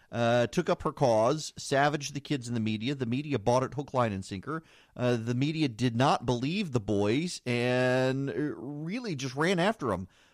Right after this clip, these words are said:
ruining their lives, targeting them for character assassination. And it turned out she had made it up. They were innocent. Then you saw it with the University of Virginia case.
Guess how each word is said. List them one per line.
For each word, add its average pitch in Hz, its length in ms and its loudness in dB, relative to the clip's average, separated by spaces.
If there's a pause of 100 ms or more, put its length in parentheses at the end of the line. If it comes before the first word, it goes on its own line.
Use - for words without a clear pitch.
(160)
ruining 180 500 4
their 165 140 4
lives, 147 920 2
targeting 175 340 2
them 175 120 -2
for 156 120 -4
character 165 380 -4
assassination. 147 920 -4 (1200)
And 127 100 -4
it 127 80 -4
turned 180 220 -2
out 143 320 2
she - 220 -4
had 123 80 -2
made 127 180 0
it 127 120 -8
up. - 280 -8 (460)
They 110 140 -2
were 101 140 -4
innocent. - 440 -12 (1300)
Then 233 120 -2
you 277 140 0
saw 226 220 4
it - 80 -2
with 175 180 2
the 180 80 -4
University 175 600 0
of 147 40 -4
Virginia 151 420 0
case. - 540 -6